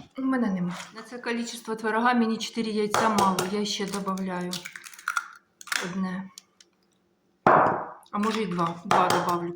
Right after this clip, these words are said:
тому що вони маленькі. Отак, все. От такої густоти він должен бути.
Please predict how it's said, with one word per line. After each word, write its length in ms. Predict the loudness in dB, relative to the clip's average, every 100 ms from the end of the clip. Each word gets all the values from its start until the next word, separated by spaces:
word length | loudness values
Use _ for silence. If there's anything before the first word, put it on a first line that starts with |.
| -10 -8
тому 200 | -6 -6
що 160 | -8
вони 160 | -8 -4 -4
маленькі. 420 | -2 -2 -2 -4 -12 -14 _ -14 -14 -18 -12 -10 -10 -20 _ _ _ -14
Отак, 320 | -14 -14 -20 _
все. 200 | -14 -2 2 2 -2 -10 -18 _ _ -18 -18 -18 -20 -20 -20 _ _ _ -20 -20 -20 -10
От 200 | -10 -4
такої 440 | -4 -2 2 4
густоти 600 | 2 -2 -6 -8 -6 -6
він 280 | -2 0 0
должен 440 | -2 -4 -2 0 0
бути. 460 | -2 -4 -6 -10